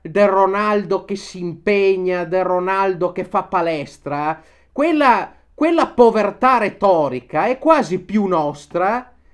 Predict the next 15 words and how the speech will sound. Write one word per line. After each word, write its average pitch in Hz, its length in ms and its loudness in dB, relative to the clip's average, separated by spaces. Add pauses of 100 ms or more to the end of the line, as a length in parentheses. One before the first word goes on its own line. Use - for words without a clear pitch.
(140)
dell'idea 220 1040 2 (680)
che 254 160 -2
si 269 220 -4
ha 254 100 2
sempre 214 460 -2
per 185 180 -4
scontata 262 800 -4
che 285 120 -2
Messi 214 440 -4
sia 208 260 -8
superiore, 131 1000 -6 (320)
che 226 120 2
Messi 226 540 -2
è 202 100 0
Messi, 143 760 -8